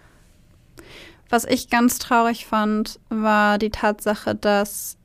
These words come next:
in dem Gutachten klar geworden ist, dass beide Täter eine ganz verzerrte Wahrnehmung hatten von Recht und Unrecht, ähm, sehr wenig Empathievermögen, sehr schlechte moralische Vorstellungen. Also da ist nicht viel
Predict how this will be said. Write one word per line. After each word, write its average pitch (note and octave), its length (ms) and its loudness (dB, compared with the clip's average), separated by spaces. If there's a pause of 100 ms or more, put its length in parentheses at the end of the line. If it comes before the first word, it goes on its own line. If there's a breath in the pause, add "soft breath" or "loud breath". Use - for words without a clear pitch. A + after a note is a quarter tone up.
(880)
in A3 120 4
dem G#3+ 160 4
Gutachten A3+ 480 -2
klar G#3 240 2
geworden G#3 420 2
ist, G3+ 300 -4
dass G3 160 -4
beide G#3+ 360 2
Täter G3+ 640 0
eine G3+ 240 0
ganz G#3 360 0
verzerrte G#3 600 0
Wahrnehmung G3+ 500 0
hatten - 180 -4
von G3+ 220 0
Recht G3+ 280 -2
und - 140 -6
Unrecht, A3 640 0 (720 soft breath)
ähm, G3+ 400 0
sehr G#3+ 400 2
wenig G#3 420 0 (320)
Empathievermögen, G#3+ 1400 0 (500)
sehr G#3 540 4
schlechte G3+ 920 -2
moralische G3+ 600 2
Vorstellungen. G#3+ 600 0
Also G3+ 140 -2
da G3 80 2
ist - 340 -6
nicht - 300 -2
viel G#3+ 580 8